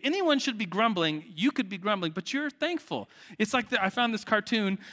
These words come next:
I just thought it was cute, I guess. Um, so on the, on the left is this, this girl entering the courts, uh, entering the gates with thanksgiving and the courts with praise. So she's saying, "Hallelujah."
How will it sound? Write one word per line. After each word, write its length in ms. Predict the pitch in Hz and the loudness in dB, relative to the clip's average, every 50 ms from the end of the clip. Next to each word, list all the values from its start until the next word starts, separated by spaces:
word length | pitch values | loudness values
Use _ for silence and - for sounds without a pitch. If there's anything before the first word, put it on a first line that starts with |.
| - - - | -16 0 2
I 80 | 208 208 | 4 4
just 100 | 196 202 | 4 4
thought 160 | 208 185 175 | 4 4 4
it 60 | 196 | 2
was 260 | 180 160 147 - - - _ _ _ _ _ _ _ | 0 -4 -4 -4 -10 -16 _ _ _ _ _ _ _
cute, 400 | - - - 220 208 170 - - | -14 -6 -2 -2 -2 -2 -2 -2
I 80 | 147 135 | -2 0
guess. 360 | 151 147 165 196 - - - - | 2 2 2 0 -2 -6 -12 -2
Um, 360 | - 180 165 160 151 143 139 - _ _ _ _ | 2 4 4 4 2 0 -4 -8 _ _ _ _
so 300 | - - 196 185 196 208 | -2 0 0 0 0 2
on 180 | 196 185 180 | 2 2 2
the, 60 | 185 | 4
on 140 | 180 185 190 | 2 2 2
the 80 | 185 180 | 2 4
left 320 | 190 214 233 233 - - | 6 6 6 6 4 0
is 120 | 196 180 - | -6 -4 -2
this, 280 | 190 180 170 - - - _ 180 | -4 -4 -4 -6 -12 -20 _ -8
this 260 | 170 165 - - - - 190 175 | -6 -6 -6 -10 -14 -16 -18 -6
girl 400 | 160 233 240 214 196 190 190 202 208 | 0 2 4 6 6 6 4 4 2
entering 600 | 226 226 226 220 - 240 226 220 220 220 214 202 | 2 2 2 2 2 0 2 2 2 2 0 0
the 80 | 226 | -2
courts, 640 | - - - 330 330 254 190 - - - - - - - - - _ _ _ - | -2 2 4 6 6 6 6 2 -4 -12 -14 -14 -16 -20 -20 -20 _ _ _ -2
uh, 260 | - 170 170 170 165 - | 2 4 6 6 6 4
entering 360 | 233 240 - - 269 262 254 | 2 -2 0 0 0 2 2
the 80 | 240 | 0
gates 360 | 214 - 247 247 254 240 - - | 0 2 2 2 2 2 0 -4
with 120 | 226 214 | -6 0
thanksgiving 640 | - 240 226 220 214 - - 226 208 185 175 160 143 | 0 0 0 0 -2 -2 -4 -2 0 0 0 0 0
and 80 | 139 | -2
the 60 | 147 - | -4 -6
courts 380 | - - 262 247 240 - - | -4 -4 -2 -2 -2 -2 -4
with 140 | 233 214 - | -4 -6 -2
praise. 300 | - 208 202 170 143 135 | 0 2 2 4 2 2
So 100 | - 156 | 0 -4
she's 240 | 151 - 214 208 - | -4 -2 -4 -4 0
saying, 220 | - 202 190 180 | 0 0 0 2
"Hallelujah." 580 | 156 196 208 214 220 233 254 262 240 180 120 | 2 4 4 4 4 2 0 0 2 2 0